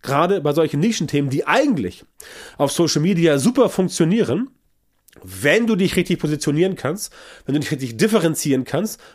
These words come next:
mit deiner Positionierung, dann klappt das eins A. Aber sonst klappt das nicht.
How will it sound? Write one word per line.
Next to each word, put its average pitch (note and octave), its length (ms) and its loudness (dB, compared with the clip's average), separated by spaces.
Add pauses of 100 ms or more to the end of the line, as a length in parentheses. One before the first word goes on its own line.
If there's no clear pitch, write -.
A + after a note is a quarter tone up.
mit E3 280 2 (160)
deiner C#3 180 0
Positionierung, B2 720 -2 (240)
dann E3+ 200 2
klappt F3+ 280 -2
das D#3 120 -4
eins C3 280 -6
A. F#2+ 200 -10 (140)
Aber A#2+ 240 -2
sonst D#3+ 420 -2 (100)
klappt D3 340 -4
das C#3+ 220 -4
nicht. - 380 -2